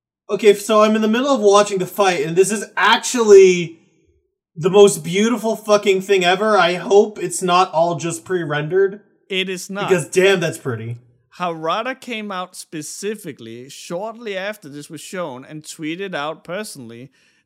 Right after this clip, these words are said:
Speaker 2: "This is all captured, uh, from a part of the story, uh, through gameplay."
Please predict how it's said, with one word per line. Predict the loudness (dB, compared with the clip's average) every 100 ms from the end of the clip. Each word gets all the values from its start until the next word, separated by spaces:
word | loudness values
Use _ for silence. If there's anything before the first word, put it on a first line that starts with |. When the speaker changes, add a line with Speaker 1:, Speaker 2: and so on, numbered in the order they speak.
| _
Speaker 2:
"This | -12 -12 -12
is | -14 -14
all | -10 -8 -6 -8
captured, | -12 -10 -10 -10 -12 -14 -16 -20 -20 _
uh, | -12 -10 -12 -14
from | -18 -14 -8 -6 -8 -12 -16 -18 -16
a | -16
part | -12 -10 -10
of | -12
the | -16
story, | -18 -8 -8 -6 -10 -18 _ _ _ _ _ _ _ _
uh, | -8 -6 -6 -6 -6 -8 -10
through | -16 -16 -12 -10
gameplay." | -8 -8 -10 -18 -20